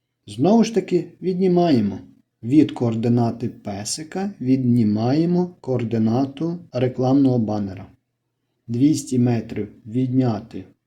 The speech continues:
координату мінус чотириста п'ятдесят метрів, це значить до двісті метрів додати чотириста п'ятдесят метрів. І в нас виходить, що відстань між ними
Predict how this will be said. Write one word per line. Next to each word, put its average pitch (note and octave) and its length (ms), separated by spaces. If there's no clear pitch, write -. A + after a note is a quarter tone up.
координату A#2 840
мінус A2+ 460
чотириста G#2+ 600
п'ятдесят G2 800
метрів, F3 540
це A#2+ 180
значить A2 440
до G#2 140
двісті F#2+ 480
метрів E3 500
додати A#2+ 800
чотириста A#2+ 580
п'ятдесят G2+ 460
метрів. G#2 400
І C3 80
в A#2+ 60
нас A#2 260
виходить, G3 600
що - 340
відстань A#2 540
між G#2 220
ними G3+ 400